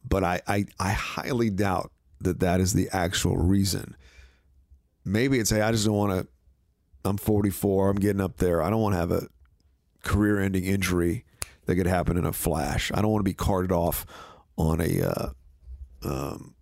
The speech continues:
you know, and put into an ambulance." 'Cause, heck, if I played football, that would be my big fear. Like, I don't wanna get hit in the head and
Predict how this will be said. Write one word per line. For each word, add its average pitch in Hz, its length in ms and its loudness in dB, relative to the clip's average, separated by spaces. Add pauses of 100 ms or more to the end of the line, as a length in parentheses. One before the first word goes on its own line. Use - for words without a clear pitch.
(640)
you 87 100 -4
know, 76 160 -2
and 90 180 -6
put 110 160 2
into 98 240 -2
an 90 60 0
ambulance." 87 760 -4 (2250)
'Cause, - 140 -2
heck, - 180 0
if - 80 -2
I 113 120 2
played 98 200 2
football, 76 320 0
that 82 140 2
would 101 100 -4
be 87 120 -2
my 78 200 -4
big - 240 -2
fear. - 360 -4
Like, - 140 -10
I - 60 -2
don't 113 100 2
wanna 110 120 0
get - 100 -4
hit 101 100 0
in 82 60 -6
the 82 100 -6
head 95 220 0
and 95 200 -12